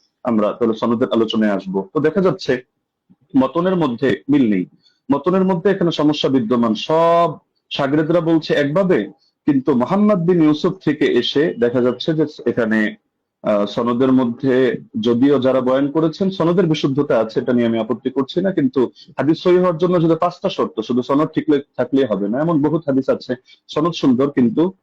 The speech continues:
তার ইসের মধ্যে, মতনের মধ্যে সমস্যা আছে। তো এখানে মতনের মধ্যে যে ঝামেলাটা হয়েছে এটাকে ইস্তেরাব বলে। ইস্তেরাব মানে হলো যে কোথায় একুশ রাকাতের কথা আর কোথায় হলো এগারো রাকাতের কথা,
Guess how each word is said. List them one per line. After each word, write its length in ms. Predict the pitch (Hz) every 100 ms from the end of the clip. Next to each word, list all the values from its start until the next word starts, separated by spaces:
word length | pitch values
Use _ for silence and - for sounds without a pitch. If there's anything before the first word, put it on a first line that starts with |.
| _ _ _ -
তার 340 | 113 110 101 - -
ইসের 240 | - - 135
মধ্যে, 460 | 139 135 165 185
মতনের 400 | 135 127 156 156
মধ্যে 260 | 151 147 190
সমস্যা 400 | 156 123 110 113
আছে। 320 | 98 - - - _
তো 60 | 160
এখানে 280 | 156 190 170
মতনের 340 | 147 185 185
মধ্যে 220 | 185 170
যে 100 | 151
ঝামেলাটা 460 | 123 135 147 156 160
হয়েছে 320 | 160 160 190
এটাকে 260 | - 135 127
ইস্তেরাব 480 | 127 - 131 113
বলে। 240 | 95 95 95 _ _ _ -
ইস্তেরাব 360 | 151 180 175
মানে 220 | 151 147 156
হলো 320 | 156 139 -
যে 100 | 131
কোথায় 400 | 127 147 170 160
একুশ 280 | 139 147 -
রাকাতের 320 | 143 147 156
কথা 320 | 143 139 170
আর 100 | 123
কোথায় 320 | 110 117 123 120
হলো 320 | 117 110 107
এগারো 280 | 120 120 120
রাকাতের 340 | 117 113 117
কথা, 400 | 107 104 - 98